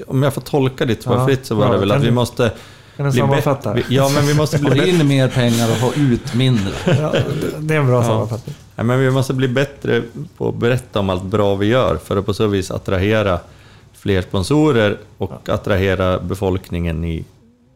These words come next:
Speaker 2: Ja,
Speaker 1: distriktet.
Speaker 2: men också göra saker vi gör bättre, för det kommer också göra att vi s-, kan lättare sälja in saker. Sälja
Speaker 1: Mm.
Speaker 2: in pro-,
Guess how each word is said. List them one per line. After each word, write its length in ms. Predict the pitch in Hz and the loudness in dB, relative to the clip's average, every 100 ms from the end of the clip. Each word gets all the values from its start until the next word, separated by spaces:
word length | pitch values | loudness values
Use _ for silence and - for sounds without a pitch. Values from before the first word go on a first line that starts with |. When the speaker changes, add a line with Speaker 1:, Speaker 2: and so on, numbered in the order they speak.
| - | -6
Speaker 2:
Ja, 120 | 151 196 | -4 -2
Speaker 1:
distriktet. 560 | - 175 - - - | -2 -2 -2 -6 -4
Speaker 2:
men 140 | 143 123 | 0 0
också 280 | 107 - | 0 0
göra 440 | 120 110 113 170 123 | 2 2 2 0 0
saker 380 | - 110 - 113 | -2 -4 -2 -2
vi 60 | |
gör 200 | 151 156 | 0 0
bättre, 380 | 113 107 - 110 | 0 -4 -6 -8
för 120 | 113 | -4
det 400 | 117 131 135 123 | -2 0 0 -4
kommer 220 | - 120 | -4 -4
också 240 | 120 - 139 | -4 -2 0
göra 180 | 123 120 | 2 0
att 120 | - | -4
vi 60 | |
s-, 340 | 113 - - - - 101 | -8 -8 -14 -16 -16 -12
kan 180 | 120 117 | -10 -6
lättare 280 | 113 - 113 | -6 -8 -10
sälja 220 | - 127 | -10 -10
in 100 | 123 | -10
saker. 280 | - - - _ _ _ _ _ | -12 -16 -18 _ _ _ _ _
Sälja 120 | 123 117 | -6 -2
Speaker 1:
Mm. 100 | 107 | -2
Speaker 2:
in 60 | |
pro-, 140 | - | -4